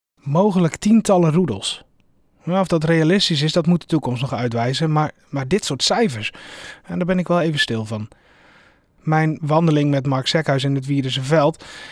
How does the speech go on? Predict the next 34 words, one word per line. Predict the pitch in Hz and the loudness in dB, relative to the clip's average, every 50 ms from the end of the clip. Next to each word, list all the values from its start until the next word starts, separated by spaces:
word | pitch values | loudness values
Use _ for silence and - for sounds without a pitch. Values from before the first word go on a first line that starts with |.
| - | -12
heeft | - - 156 151 160 | -6 -4 -4 -2 0
ondertussen | 156 160 160 143 - 170 160 - - | 0 0 0 0 0 0 0 0 0
een | 151 160 | 2 2
leuk | 156 151 147 143 | 2 2 2 0
gesprek | - - - - 185 202 190 - | -2 -4 -4 0 2 2 2 2
opgeleverd, | 147 - - 147 143 139 147 143 160 160 | 0 -2 0 0 2 2 2 0 0 0
maar | 160 165 160 - | 0 0 0 0
nog | 147 151 156 - | -2 -2 -2 -2
steeds | - - 185 180 180 175 - | 0 2 2 2 2 0 0
geen | - 160 156 160 156 | -2 0 0 0 -2
spoor | - - 147 135 127 | -2 -2 -2 -2 -2
van | 127 135 139 | -2 -2 0
de | 151 | 2
wolf. | 151 175 165 143 - - - - - - - - - - - - - - _ _ _ _ _ _ _ | 4 4 2 2 0 -4 -12 -18 -20 -20 -20 -20 -20 -20 -20 -20 -20 -20 _ _ _ _ _ _ _
Er | - 160 160 | -10 -8 -6
begint | 170 - - 240 269 247 - - _ | -6 -6 -6 -6 -6 -8 -8 -10 _
ondertussen | - 202 202 185 - 185 180 - - 175 170 165 - - | -4 -2 -2 -2 0 -2 -2 -2 -2 -4 -4 -6 -8 -12
wat | - 151 143 - | -12 -12 -12 -10
twijfel | - - - 139 113 104 - - | -6 -2 -2 -2 -2 -4 -8 -14
te | - - | -18 -14
komen. | - 95 87 92 90 95 - - _ _ _ - _ _ _ _ _ _ _ _ _ _ - | -14 -12 -14 -14 -14 -18 -20 -20 _ _ _ -20 _ _ _ _ _ _ _ _ _ _ 0
De | - 170 | 0 2
volgende | 160 180 160 135 139 151 143 | 4 4 4 4 2 2 0
poging | - - 147 143 135 139 147 143 | 2 2 2 2 2 2 2 4
dan | 151 147 147 | 4 4 4
maar. | 151 147 139 120 117 - | 4 4 2 0 -2 -4
Ik | - 147 - | -8 -6 -6
ga | - - 180 175 | -4 -2 0 0
naar | 170 165 165 160 156 | 2 2 2 0 0
de | 156 - - | -2 -4 -4
Engbertsdijk | - 156 170 165 156 147 - 156 139 135 131 - | -4 -2 -2 0 0 0 0 -2 -2 -2 -2 -4
Venen | - - 190 185 160 143 127 123 | -2 2 4 4 4 4 2 0
bij | 131 139 143 | 0 -2 -2
Kloosterhaar. | - - 156 151 139 - - 127 127 151 143 120 101 | 0 0 0 2 2 0 -2 0 0 0 0 -2 -4